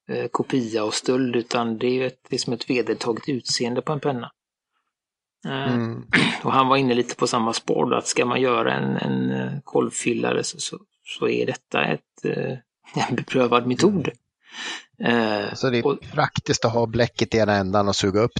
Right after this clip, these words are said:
Speaker 2: det liksom på samma ställe där man skriver. Det, det fi-, det finns ju som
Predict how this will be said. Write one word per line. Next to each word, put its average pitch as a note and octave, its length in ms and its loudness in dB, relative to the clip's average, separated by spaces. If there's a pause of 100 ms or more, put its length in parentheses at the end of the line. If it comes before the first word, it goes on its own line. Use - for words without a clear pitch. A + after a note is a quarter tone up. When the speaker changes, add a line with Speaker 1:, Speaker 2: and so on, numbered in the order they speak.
Speaker 2:
det G2+ 120 0
liksom F#2 260 -4
på - 120 -8
samma F2+ 240 0
ställe F2+ 260 0
där F2+ 80 -2
man F#2+ 120 -2
skriver. A#2+ 460 -2
Det, C3+ 140 2
det D3 120 0
fi-, F3 180 2
det E3+ 140 2
finns F#3+ 320 2
ju D#3 60 4
som - 0 -